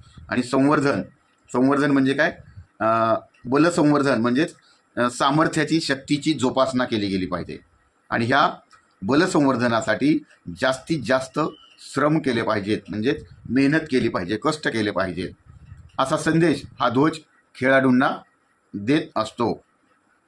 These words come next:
ऑलिम्पिकच्या ध्वजावरती असणारं हे ब्रीदवाक्य, "सिटियस, ऑल्टियस, फॉर्टियस", म्हणजेच गतिमानता, उच्चता आणि तेजस्विता.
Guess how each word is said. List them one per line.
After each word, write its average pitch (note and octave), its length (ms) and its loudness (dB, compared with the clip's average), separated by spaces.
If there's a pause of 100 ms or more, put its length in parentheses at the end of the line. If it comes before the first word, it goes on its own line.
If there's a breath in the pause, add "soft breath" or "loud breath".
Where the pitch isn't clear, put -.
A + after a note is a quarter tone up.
(880)
ऑलिम्पिकच्या D#3+ 720 2 (2500)
ध्वजावरती D#3 500 4
असणारं D3 340 2
हे C#3+ 100 2
ब्रीदवाक्य, B2 680 0 (140)
"सिटियस, C#3+ 540 0
ऑल्टियस, C3 500 2
फॉर्टियस", A2+ 680 -2
म्हणजेच B2 320 0 (120)
गतिमानता, C3 500 2
उच्चता B2+ 420 0
आणि C3 120 2
तेजस्विता. G2+ 600 -4